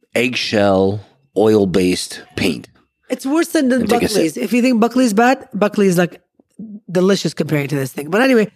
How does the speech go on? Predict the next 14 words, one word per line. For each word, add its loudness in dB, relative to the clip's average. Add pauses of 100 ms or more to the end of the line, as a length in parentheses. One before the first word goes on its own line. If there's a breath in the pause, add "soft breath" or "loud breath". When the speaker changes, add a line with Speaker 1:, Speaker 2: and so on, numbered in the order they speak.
(200)
Speaker 2:
it, 0
it's -2
horrible, 2
but 2
it, -6
it's, -8
it -2
works. 0 (260)
It's -6
great 0
for -2
your 2
immune 2
system. -2